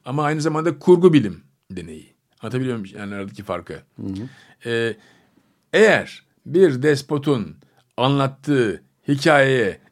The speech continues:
Speaker 1: inanıyorsak, bizim belleğin veyahut ona karşı, karşı, karşı çıkan bir başka bir bellek kurmaya çalışıyorsak, biz bilim kurgu belleğindeyiz. Yani gelecek belleğindeyiz. O diyor ki, "Bu böyle olmadı, bunlar böyle yaptı." Öbürü diyor ki, "Hayır, aslında onlar bilmem neydi, böyle yapacak."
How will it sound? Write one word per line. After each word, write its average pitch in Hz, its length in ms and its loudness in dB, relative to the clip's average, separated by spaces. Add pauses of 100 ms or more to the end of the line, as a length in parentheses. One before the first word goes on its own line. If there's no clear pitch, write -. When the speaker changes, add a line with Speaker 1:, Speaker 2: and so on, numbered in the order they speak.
(120)
Speaker 1:
inanıyorsak, 160 840 0 (200)
bizim 135 360 -2
belleğin 139 400 0
veyahut 143 220 6
ona 147 140 0
karşı, 135 400 2
karşı, 117 300 -2 (240)
karşı 127 220 -2
çıkan 139 260 -2
bir 117 40 -4
başka 117 240 0
bir 147 60 -4
bellek 113 380 -2 (180)
kurmaya 113 320 -6
çalışıyorsak, 151 600 -4 (260)
biz 160 300 0 (280)
bilim 139 300 2
kurgu 127 260 -2
belleğindeyiz. 82 580 -10
Yani 127 200 -4
gelecek 113 440 -4
belleğindeyiz. 73 680 -16 (320)
O 127 140 -6
diyor 156 160 2
ki, 143 120 -6
"Bu 127 100 -6
böyle 135 200 0
olmadı, 135 340 -4
bunlar 131 300 -6
böyle 135 160 -2
yaptı." 139 400 -2 (260)
Öbürü 139 280 -4
diyor 156 180 2
ki, 165 240 0 (100)
"Hayır, 143 280 -2
aslında 135 400 -2
onlar 131 500 -6
bilmem 131 260 -6
neydi, 139 220 -4
böyle 113 180 -2
yapacak." - 520 -14